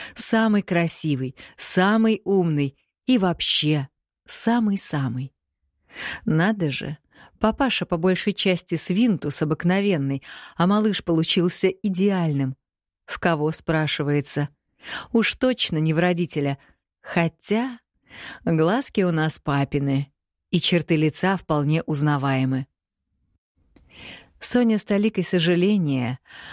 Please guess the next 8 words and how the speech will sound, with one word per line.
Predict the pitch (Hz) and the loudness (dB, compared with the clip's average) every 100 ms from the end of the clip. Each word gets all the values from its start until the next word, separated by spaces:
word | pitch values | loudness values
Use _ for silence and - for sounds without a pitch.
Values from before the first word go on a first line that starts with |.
| - - | -18 -4
вынуждена | 185 254 247 190 208 208 | 2 4 2 2 0 0
призналась, | 196 190 185 226 202 175 | 0 0 2 2 2 0
что | - - 165 | -2 -4 -4
сын — | - 226 208 165 | 0 0 2 0
маленькая | 196 202 180 170 156 | 0 0 0 0 -2
копия | - 196 208 180 156 | 0 -2 0 0 2
несносного | 147 - 156 156 - 156 156 | 0 0 0 -2 -2 0 0
герцога. | 147 151 147 - 156 135 | 2 0 -2 -4 -6 -6